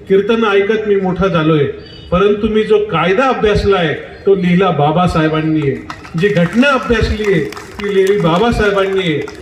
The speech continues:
आणि बाबासाहेबांनी आपल्याला सगळ्यात महत्त्वाचं एक असा हक्क दिलाय ज्याच्याद्वारे आपण जग चेंज करू शकतो, तो हक्क म्हणजे मतदान. आणि ते मतदान जे आपल्याला दिलंय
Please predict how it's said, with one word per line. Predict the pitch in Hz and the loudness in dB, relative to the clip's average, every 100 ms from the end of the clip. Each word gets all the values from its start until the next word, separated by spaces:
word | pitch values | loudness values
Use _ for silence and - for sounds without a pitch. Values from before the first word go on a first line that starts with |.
| - | -10
आणि | 170 196 | -2 2
बाबासाहेबांनी | 170 175 202 269 254 247 240 240 240 | 2 2 2 0 0 0 2 4 4
आपल्याला | 220 226 226 220 | 2 0 0 0
सगळ्यात | 220 208 254 262 | 0 0 0 0
महत्त्वाचं | 240 220 214 214 208 196 170 - - - - | 0 0 2 2 4 2 2 -2 -14 -18 0
एक | 196 208 | 4 4
असा | 190 - 269 | 2 0 0
हक्क | 233 233 240 | 0 -2 0
दिलाय | 214 214 214 180 139 - - - | 0 2 2 0 -2 -8 -16 -4
ज्याच्याद्वारे | 180 190 208 196 196 196 | -2 0 0 2 2 2
आपण | 170 196 165 | 2 0 0
जग | 160 233 | 0 0
चेंज | 240 214 196 | 0 2 2
करू | - 196 185 | 2 0 0
शकतो, | 165 - 220 247 - - - | -2 0 2 2 0 -10 -2
तो | 202 | 0
हक्क | 151 185 - 214 | 2 0 0 0
म्हणजे | 202 185 214 | 2 0 2
मतदान. | 175 170 185 190 180 175 165 135 107 - - - - - - - - | 2 0 0 0 2 0 0 -4 -10 -16 -20 -20 -20 -20 -20 -20 -12
आणि | 160 196 | -2 -2
ते | 214 208 | 2 0
मतदान | 190 196 233 277 262 | 0 0 0 2 2
जे | 240 | 2
आपल्याला | 214 226 220 202 | 0 -2 -2 -2
दिलंय | 202 208 196 | 0 4 4